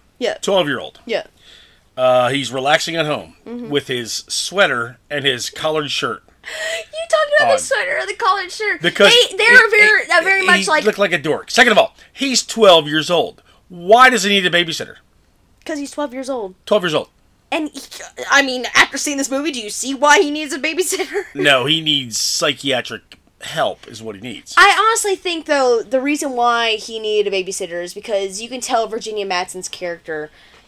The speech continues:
Speaker 1: um, I forget what her first name is, Missus Lerner.
Speaker 2: Yeah.
Speaker 1: You can tell Missus Lerner is this very, like, like, uptight, like, everything has to be prim and proper.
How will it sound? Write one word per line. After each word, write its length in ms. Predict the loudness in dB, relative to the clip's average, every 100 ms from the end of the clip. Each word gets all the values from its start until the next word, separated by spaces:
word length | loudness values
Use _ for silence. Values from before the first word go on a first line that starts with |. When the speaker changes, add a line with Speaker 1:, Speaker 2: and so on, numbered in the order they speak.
| -6
Speaker 1:
um, 560 | -4 -2 -4 -8 -14 -14
I 100 | -14
forget 300 | -14 -10 -10
what 120 | -10 -12
her 100 | -14
first 240 | -14 -12
name 160 | -14 -12
is, 120 | -6
Missus 260 | -4 -4 -4
Lerner. 360 | -4 -4 -10 -12 -20 _
Speaker 2:
Yeah. 180 | -10 -10 _ _ -12 -12 -14 -20 -6
Speaker 1:
You 100 | -4
can 60 |
tell 140 | -2 -2
Missus 280 | -4 -6 -4
Lerner 340 | -2 -2 -2
is 120 | -2
this 160 | -4 -4
very, 280 | -2 -2 -2
like, 420 | -2 -4 -8 -20 _ -2
like, 240 | -2 -2 _
uptight, 680 | 4 4 2 -4 0 0 0
like, 220 | -2 -2
everything 340 | -2 -2 -2 -8
has 120 | -6
to 40 | -8
be 120 | -12
prim 340 | -14 -8 -8 -8
and 160 | -12
proper. 920 | -16 -6 -4 -4 -6 -6 -4 -6 -6